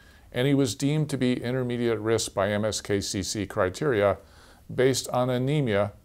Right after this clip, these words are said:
but with a normal calcium and a performance status at that time of eighty. There were several treatment,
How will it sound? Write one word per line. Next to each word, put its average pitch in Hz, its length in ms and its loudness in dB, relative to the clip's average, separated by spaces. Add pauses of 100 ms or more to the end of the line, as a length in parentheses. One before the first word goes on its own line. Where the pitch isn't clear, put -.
(240)
but 120 180 2
with 113 200 0
a 117 80 0
normal 135 460 4
calcium 113 800 2 (440)
and 113 140 0
a 110 40 0
performance 127 640 0
status 110 400 2
at 104 160 0
that 104 220 2
time 104 240 0
of 98 240 -2
eighty. 107 340 -4 (1300)
There 143 200 8
were 151 220 6
several 151 540 2
treatment, 120 880 -4